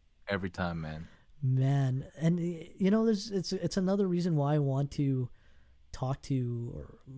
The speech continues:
Speaker 2: like, my, my close inner circle of friends first. You know, if, if, if this is really just gonna be a small little hobby that I'm gonna do,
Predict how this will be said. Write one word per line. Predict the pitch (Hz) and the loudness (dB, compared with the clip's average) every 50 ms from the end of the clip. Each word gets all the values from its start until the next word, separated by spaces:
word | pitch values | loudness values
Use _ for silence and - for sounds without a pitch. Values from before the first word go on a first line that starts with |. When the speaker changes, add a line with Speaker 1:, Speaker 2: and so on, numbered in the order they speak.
| 135 123 | -12 -10
Speaker 2:
like, | 127 127 120 135 | -8 -8 -6 -4
my, | 143 131 123 123 127 123 - - - | -2 -2 -2 -2 -4 -6 -8 -10 -8
my | 160 139 127 123 120 127 - - - - - - - - - | -6 -4 -4 -4 -6 -8 -12 -16 -20 -20 -20 -20 -20 -20 -12
close | - - 147 143 139 - | -4 0 0 0 0 0
inner | - 147 135 147 | -2 0 0 0
circle | 131 - - - 139 135 - 143 135 | 0 -2 -2 -4 -4 -4 -2 -4 -4
of | 131 - | -4 -4
friends | - 139 135 135 131 - | -2 0 0 0 0 -2
first. | - - 131 139 143 123 - - - - - - - - - - - - - - - - - | -4 -6 -4 -4 -4 -4 -6 -10 -18 -20 -20 -20 -20 -20 -20 -20 -20 -20 -20 -20 -20 -10 -4
You | 143 135 | -2 0
know, | 131 131 | 2 2
if, | 135 - - | 0 -2 -2
if, | 147 143 143 131 135 | -4 -2 -2 -4 -4
if | 139 135 127 127 - | -4 -8 -8 -4 0
this | - 151 - 156 | 0 0 2 2
is | 143 139 | 2 4
really | 147 151 151 | 4 4 4
just | 139 147 - - | 2 2 -2 0
gonna | - 143 139 | 0 0 0
be | 131 123 127 135 139 139 139 139 135 135 131 127 127 123 - - - - - - - - - - - - - - - - - | 0 0 0 0 2 2 2 2 2 2 0 0 -2 -4 -6 -10 -20 -20 -20 -20 -20 -20 -20 -20 -20 -20 -20 -20 -20 -14 -8
a | - | -6
small | 123 - - - 147 135 131 127 127 | -4 -4 0 0 2 2 2 0 0
little | 135 131 127 120 | 0 0 -2 -2
hobby | - - 131 127 131 131 139 131 | -4 -4 -4 -4 -2 0 0 -2
that | 127 123 120 | 0 -2 -4
I'm | 117 117 117 117 156 - - - - 202 147 | -4 -4 -6 -6 -8 -12 -16 -14 -8 -6 -2
gonna | 131 139 131 127 | -2 0 0 0
do, | 120 135 151 156 127 120 123 | 0 2 2 2 2 0 -2